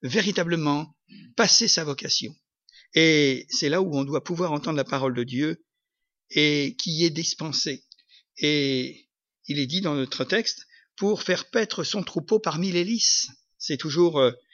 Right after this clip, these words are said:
le chapitre, euh, six, verset deux que nous avons devant les yeux. Comme, euh, « Mon bien-aimé, donc, euh, est descendu dans son jardin », j'ai expliqué, «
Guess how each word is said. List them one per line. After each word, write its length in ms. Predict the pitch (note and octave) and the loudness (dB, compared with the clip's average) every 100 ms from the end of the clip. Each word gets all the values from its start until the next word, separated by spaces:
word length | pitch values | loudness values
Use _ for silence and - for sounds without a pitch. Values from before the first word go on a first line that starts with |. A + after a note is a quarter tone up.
| - _ | -20 _
le 80 | C#3+ | -2
chapitre, 440 | D#3+ E3 E3+ - | -2 -2 -8 -4
euh, 220 | C#3+ C3 B2 _ _ _ | -2 -2 -4 _ _ _
six, 400 | - A#3+ - - - | -4 -2 -2 -4 -6
verset 320 | D3 - D#3+ | -4 0 0
deux 160 | D3 B3+ | 0 -2
que 100 | D#3 | -2
nous 200 | D3 C#3 | -4 -2
avons 180 | C3 C3+ | -2 -2
devant 240 | C3 B2+ | -2 -2
les 240 | B2+ B2 C3+ | -2 -4 -6
yeux. 140 | A#2+ _ _ - - | -8 _ _ -20 0
Comme, 260 | D3 D3 | 0 2
euh, « 180 | B2+ A#2+ - _ _ - | 2 0 -4 _ _ -4
Mon 140 | D#3 | -4
bien-aimé, 880 | C#3 G#3+ G#3 G3+ F3 D#3+ D3+ E3 C4 - _ _ _ _ | 0 2 4 2 2 2 2 0 -2 -6 _ _ _ _
donc, 460 | C3+ F3 F3+ - E3+ | 0 2 2 0 2
euh, 140 | C#3 - _ | 2 0 _
est 100 | C#3+ | -2
descendu 380 | G3 F3+ F#3 E3 | 0 0 0 0
dans 100 | D3+ | -2
son 160 | - C#3+ | -2 -2
jardin », 440 | C#3 B2+ E3+ C4 | -2 0 0 0
j'ai 120 | C#3 | 0
expliqué, « 520 | B2 - B2 - A#3+ | -4 -6 -2 0 0